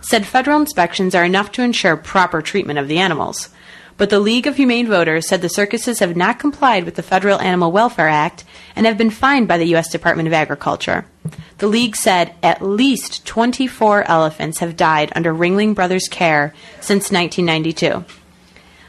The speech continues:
The circus executive said performing is actually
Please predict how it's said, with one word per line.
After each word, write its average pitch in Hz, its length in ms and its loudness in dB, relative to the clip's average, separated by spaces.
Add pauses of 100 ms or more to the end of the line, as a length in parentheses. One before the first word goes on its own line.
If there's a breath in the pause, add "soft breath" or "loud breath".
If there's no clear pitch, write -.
The 196 60 -2
circus 302 380 2
executive 208 560 0
said 175 220 -2
performing 240 540 2
is - 200 -8
actually 185 600 0